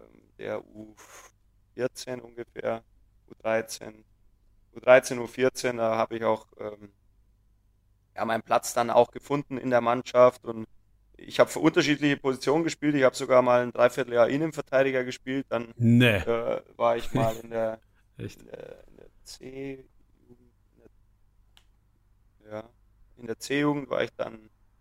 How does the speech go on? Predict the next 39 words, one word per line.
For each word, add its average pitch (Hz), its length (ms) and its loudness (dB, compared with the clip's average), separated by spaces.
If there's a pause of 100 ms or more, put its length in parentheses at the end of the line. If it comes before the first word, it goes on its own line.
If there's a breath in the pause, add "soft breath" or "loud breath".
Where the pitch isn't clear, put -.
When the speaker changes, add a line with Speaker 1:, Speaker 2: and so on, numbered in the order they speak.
(540)
Speaker 1:
auch 117 100 -2
mal 117 140 0
Sechser, 151 580 4 (240)
weil 120 180 2
da 117 200 4
bin 131 220 -8
ich 127 100 -2
irgendwie, 131 440 0 (120)
zu - 120 -8
dem 123 180 -6
Zeitpunkt 123 520 -4
hatte 123 220 -4
ich 113 80 -14
irgendwie 123 360 -6 (380)
gutes 135 260 -4
Kopfballspiel 143 960 0 (300)
im 131 120 -14
Vergleich 127 380 4
zu - 140 -12
meinen 127 220 2
Mitspielern. 135 500 -4
Das 120 160 -6
heißt, 127 420 0
jeden 123 280 -10
langen 120 240 4
Ball 127 180 0
vom 123 140 -12
Gegner 127 260 -6
habe 123 140 -4
ich 123 80 -12
da 120 160 -4
wieder 123 140 -2
nach 120 160 -6
vorne 131 260 -6
geschädelt - 480 -12
auf 135 140 -4
der 127 140 -8
Sechs. 131 200 -6 (1400)
Ähm, 131 560 6